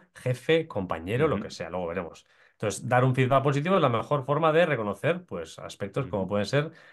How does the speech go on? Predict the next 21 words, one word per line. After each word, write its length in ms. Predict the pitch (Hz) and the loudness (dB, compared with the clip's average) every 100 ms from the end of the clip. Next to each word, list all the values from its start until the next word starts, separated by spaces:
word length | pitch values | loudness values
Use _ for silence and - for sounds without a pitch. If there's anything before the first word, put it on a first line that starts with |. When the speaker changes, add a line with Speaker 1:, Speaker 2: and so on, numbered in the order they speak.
| - _ _ - | -20 _ _ -12
Speaker 1:
el 140 | 95 | -10
esfuerzo 440 | 82 - 110 92 | -10 -2 -2 -2
realizado, 520 | 101 123 131 170 156 151 | -4 -2 0 0 2 0
la 140 | 85 | -2
buena 320 | 80 85 87 | -4 -8 -8
actitud 500 | 82 - 107 165 165 160 | -10 -8 -2 0 -2 0
o 160 | 131 | 2
el 80 | 123 | 2
liderazgo 460 | 92 82 87 95 117 | 2 -4 -6 -4 -4
que 80 | 95 | -4
pueda 180 | 95 | -4
tener 340 | 95 101 117 - _ _ _ - | -2 -4 -4 -10 _ _ _ -20
tu 80 | - | -14
jefe 300 | 113 120 147 | -12 -6 -6
o 60 | |
un 100 | 123 | -4
compañero 500 | 110 92 87 92 160 | -6 -8 -8 -6 -4
o 60 | 143 | -4
quien 180 | 78 80 | -8 -14
sea, 220 | - 85 | -12 -12
¿no? 120 | 117 | -12